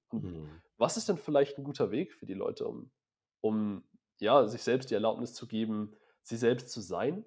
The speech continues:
Speaker 1: Aber was
Speaker 2: Mhm.
Speaker 1: heißt es überhaupt, wenn
Speaker 2: Mhm.
Speaker 1: man man selbst ist, ne? Weil, weil viele
Speaker 2: Mhm.
Speaker 1: sagen das ja oft
Speaker 2: Ja.
Speaker 1: so: „Hey, sei
Speaker 2: Ja.
Speaker 1: einfach du selbst.“ Es wird
Speaker 2: Ja.
Speaker 1: ja irgendwie oft so rumgeschmissen.
Speaker 2: Mhm.
Speaker 1: Ähm,
Speaker 2: Mhm. Ja.
Speaker 1: aber können die Leute das auch überhaupt so umsetzen?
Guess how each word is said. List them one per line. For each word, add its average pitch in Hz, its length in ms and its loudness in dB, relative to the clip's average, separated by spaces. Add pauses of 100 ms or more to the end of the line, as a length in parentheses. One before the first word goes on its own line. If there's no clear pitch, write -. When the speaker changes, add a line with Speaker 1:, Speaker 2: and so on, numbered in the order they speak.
(680)
Speaker 1:
Aber 110 180 2
was 101 160 0
Speaker 2:
Mhm. - 40 -2
Speaker 1:
heißt 160 200 4
es - 100 -6
überhaupt, - 600 -8 (160)
wenn 113 200 4
Speaker 2:
Mhm. 101 60 4
Speaker 1:
man 104 440 2
man 104 160 0
selbst 107 300 2
ist, - 280 -8
ne? 110 200 4
Weil, 101 320 2
weil - 240 -4 (380)
viele 117 240 0
Speaker 2:
Mhm. - 40 2
Speaker 1:
sagen 123 260 6
das 139 120 2
ja 127 100 4
oft 135 220 2
Speaker 2:
Ja. - 20 -2
Speaker 1:
so: 95 100 0
„Hey, 123 340 2 (120)
sei - 160 -2
Speaker 2:
Ja. 90 60 2
Speaker 1:
einfach 113 200 0
du 110 120 -6
selbst.“ 127 640 4
Es - 80 -8
wird 98 80 2
Speaker 2:
Ja. 87 60 2
Speaker 1:
ja 104 60 2
irgendwie 113 200 0
oft - 180 -2
so 117 80 0
rumgeschmissen. 127 880 -4 (260)
Speaker 2:
Mhm. 101 300 2
Speaker 1:
Ähm, 101 580 0 (680)
Speaker 2:
Mhm. 92 400 -8 (160)
Ja. 90 160 -2 (180)
Speaker 1:
aber 107 260 0
können 120 140 -4
die 110 60 0
Leute 113 180 2
das 113 80 -10
auch 113 120 -8
überhaupt 107 260 -2
so 95 80 -4
umsetzen? - 540 -8